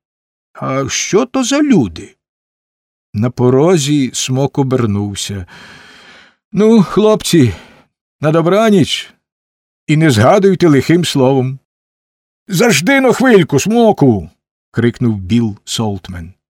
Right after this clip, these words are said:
І в голосі його почулося гірке розчарування. "Я хочу з тобою хвильку побалакати". "Кажи, я слухаю", великодушно відказав Смок.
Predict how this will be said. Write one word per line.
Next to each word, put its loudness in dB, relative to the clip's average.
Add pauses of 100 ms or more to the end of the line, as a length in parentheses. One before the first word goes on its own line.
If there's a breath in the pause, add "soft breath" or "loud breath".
(400)
І -4
в -12
голосі -4
його -8 (140)
почулося -6
гірке -4
розчарування. -6 (1080)
"Я 0
хочу 0
з -4
тобою 2
хвильку 0
побалакати". -4 (1000)
"Кажи, -4 (160)
я -4
слухаю", -4 (460)
великодушно -2
відказав -6
Смок. -10